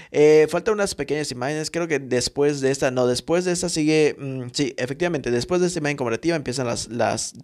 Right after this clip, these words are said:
premios, las que tú dices, "Wow, a esta", exactamente. A partir de aquí empieza lo bueno, chicos, ya ustedes pueden notarlo a detalle, pueden comparar, pueden ponerle pausa si gustan, pero aquí estas son las definitivas,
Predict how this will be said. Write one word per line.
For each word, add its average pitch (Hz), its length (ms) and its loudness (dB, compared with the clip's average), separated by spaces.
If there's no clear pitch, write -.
premios, 123 360 0
las - 160 -6
que 117 100 -6
tú 151 140 0
dices, 143 340 2
"Wow, 110 300 2
a 120 360 4
esta", 120 340 -4
exactamente. 117 640 -6
A - 80 -12
partir 156 340 2
de 147 60 6
aquí 175 280 0
empieza 139 520 2
lo 123 100 2
bueno, 147 260 2
chicos, 160 440 4
ya 131 520 2
ustedes 135 340 0
pueden 139 200 2
notarlo 123 360 2
a - 20 2
detalle, 143 400 2
pueden 135 320 0
comparar, 123 560 0
pueden 131 220 -2
ponerle 120 360 -2
pausa 113 380 -4
si 101 100 -6
gustan, 131 380 -2
pero 117 140 0
aquí 160 380 0
estas 139 360 -2
son 131 140 -2
las 120 200 0
definitivas, 117 720 0